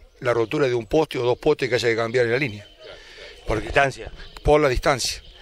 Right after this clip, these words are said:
Speaker 1: Eh, estamos, bueno, cuando yo me fui habíamos hablado con Roberto ahí, Roberto creo que es lo que va a seguir con el proyecto, de modificar algunas líneas, eh, que a lo mejor así
Speaker 2: Ampliarlas.
Speaker 1: no ampliarlas, sino al contrario, por ahí vos,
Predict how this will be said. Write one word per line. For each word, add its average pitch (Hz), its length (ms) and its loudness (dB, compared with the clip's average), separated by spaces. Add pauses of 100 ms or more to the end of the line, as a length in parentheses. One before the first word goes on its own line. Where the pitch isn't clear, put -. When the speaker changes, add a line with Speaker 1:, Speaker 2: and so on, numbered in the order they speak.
(220)
Speaker 1:
Eh, 120 400 2
estamos, 123 840 0
bueno, 131 200 0
cuando 120 220 -2
yo 143 120 0
me 139 120 0
fui 151 200 0
habíamos 131 220 2
hablado 131 260 4
con 123 120 2
Roberto 135 440 4
ahí, 135 320 2
Roberto 113 440 0
creo 113 160 0
que 113 80 -6
es 123 160 0
lo 120 80 0
que 117 60 0
va 117 100 4
a - 20 2
seguir 127 200 2
con 117 120 -2
el 113 80 -2
proyecto, 135 520 0 (380)
de 123 120 -4
modificar 120 480 2
algunas 139 300 0
líneas, 160 420 -2 (500)
eh, 120 460 0
que - 80 -2
a 131 40 2
lo 127 60 0
mejor 139 200 4
así 143 120 2
Speaker 2:
Ampliarlas. 135 320 0 (480)
Speaker 1:
no 190 460 2
ampliarlas, 170 440 2
sino 175 140 0
al 180 60 -4
contrario, 165 520 4
por 139 140 4
ahí 160 100 4
vos, 165 380 -2